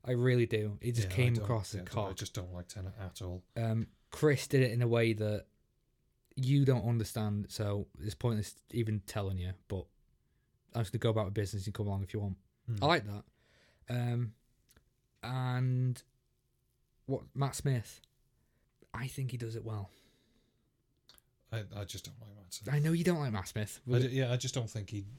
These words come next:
Speaker 2: he does it in a way that people say he's so much like Troughton. He's
Speaker 1: I think that's,
Speaker 2: only
Speaker 1: that's bollocks.
Speaker 2: Yeah,
Speaker 1: It's
Speaker 2: it,
Speaker 1: bollocks.
Speaker 2: yeah, I don't. The only comparison that I can see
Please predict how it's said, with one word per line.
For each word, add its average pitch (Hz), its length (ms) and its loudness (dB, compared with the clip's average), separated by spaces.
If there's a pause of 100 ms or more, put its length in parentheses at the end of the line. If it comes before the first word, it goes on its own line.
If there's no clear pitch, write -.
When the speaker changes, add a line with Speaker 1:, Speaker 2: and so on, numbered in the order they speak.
(340)
Speaker 2:
he 139 120 -6
does 143 240 2
it 143 100 0
in 123 100 2
a 120 60 2
way 117 240 2
that 113 160 -4
people 123 260 -2
say 101 440 -4
he's 107 420 -6
so - 220 -4
much 110 200 -8
like 101 140 -8
Troughton. 101 380 -8 (720)
He's 127 400 -2 (120)
Speaker 1:
I 123 100 4
think 160 80 2 (100)
that's, 139 120 4
Speaker 2:
only - 200 -12
Speaker 1:
that's - 180 -2
bollocks. 90 540 -4
Speaker 2:
Yeah, 113 220 -2 (100)
Speaker 1:
It's 117 180 4
Speaker 2:
it, - 60 -8
Speaker 1:
bollocks. 92 300 2
Speaker 2:
yeah, 107 200 -4
I 117 60 -2
don't. 127 280 2 (480)
The 151 120 6
only 175 240 2
comparison 143 580 -4
that 120 100 -2
I 120 60 -6
can 120 160 -6
see 110 400 0